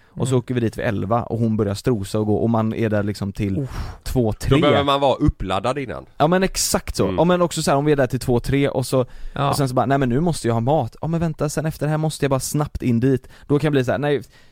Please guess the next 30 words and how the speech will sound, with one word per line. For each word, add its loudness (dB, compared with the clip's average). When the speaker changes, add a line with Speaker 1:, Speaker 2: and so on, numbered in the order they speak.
Speaker 1:
då 4
blir 2
jag 0
irriterad -4
för 0
att 4
Speaker 2:
Mm, 6
Speaker 1:
jag, 2
Speaker 2:
mm. -2
Speaker 1:
jag 2
har -2
ingen 0
plan 2
om 0
när 0
jag -4
ska -6
äta -4
nästa -2
Speaker 3:
Jag 2
är 2
Speaker 1:
gång. 0
Speaker 3:
exakt -8
likadan. -6
Speaker 1:
Ja. 0
Speaker 3:
Jag -2
Speaker 1:
Ja, 4
Speaker 3:
kan 4
Speaker 1:
men 2
Speaker 3:
inte, -4